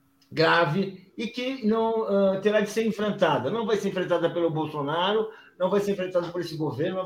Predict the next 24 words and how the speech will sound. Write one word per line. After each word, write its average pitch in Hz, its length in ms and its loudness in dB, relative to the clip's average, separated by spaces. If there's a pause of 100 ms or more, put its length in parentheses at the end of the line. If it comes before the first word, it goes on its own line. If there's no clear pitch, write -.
não, 185 240 -8
não 185 140 -4
vai 185 80 0
ser 170 220 -6
enfrentada 156 440 -6
pela 147 200 0
bancada 143 360 -2
da 127 120 -2
bala, 165 580 6 (320)
mas 175 160 -2
terá 190 120 0
de 185 80 -6
ser 190 280 -2
enfrentada 160 580 0
claramente 196 880 4 (320)
por, 185 300 2
por 185 160 -4
um 190 60 0
governo 180 360 4
responsável, 180 840 4
comprometido 196 680 0
com 165 120 0
a 254 80 6
vida, 180 480 -2